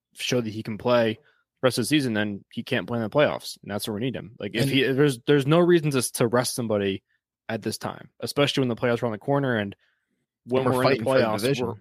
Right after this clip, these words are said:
Speaker 1: yeah, when we're fighting for the division, division. But when we're, it's actually the playoff time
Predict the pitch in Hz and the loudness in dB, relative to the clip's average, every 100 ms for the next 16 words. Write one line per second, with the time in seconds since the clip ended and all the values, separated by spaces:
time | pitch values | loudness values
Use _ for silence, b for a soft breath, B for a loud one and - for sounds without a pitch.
0 | _ 165 120 123 135 165 151 135 165 131 | _ 0 0 0 0 0 0 2 2 2
1 | 113 98 127 165 139 110 104 b b b | -2 -4 -2 -2 0 -2 -4 b b b
2 | _ - 151 165 - 139 127 143 151 151 | _ -4 0 0 -2 -10 -2 0 0 -2
3 | 123 - 139 117 - 143 107 101 | -2 2 2 2 0 0 0 -4